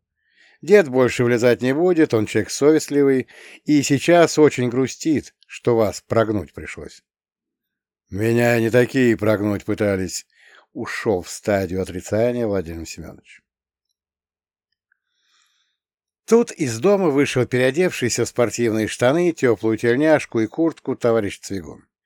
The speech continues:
В руках две бутылки вискаря, что вызвало лёгкое оживление Высоцкого.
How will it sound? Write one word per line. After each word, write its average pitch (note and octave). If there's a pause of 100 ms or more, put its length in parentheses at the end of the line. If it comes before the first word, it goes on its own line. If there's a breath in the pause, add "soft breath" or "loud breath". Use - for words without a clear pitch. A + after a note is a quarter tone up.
(380 soft breath)
В A2
руках F3
две B2
бутылки A#2
вискаря, G2+ (280 soft breath)
что -
вызвало E3
лёгкое B2
оживление G#2+
Высоцкого. D#2+